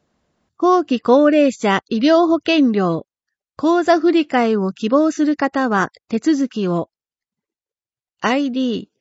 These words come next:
一零零零九七六。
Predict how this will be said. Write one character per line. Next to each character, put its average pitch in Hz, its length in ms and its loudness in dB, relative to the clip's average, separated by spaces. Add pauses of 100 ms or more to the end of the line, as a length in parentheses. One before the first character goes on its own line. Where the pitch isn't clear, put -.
(340)
一 320 280 -4
零 320 240 0
零 262 280 0
零 247 280 0
九 262 320 -2
七 254 260 -4
六。 185 420 -10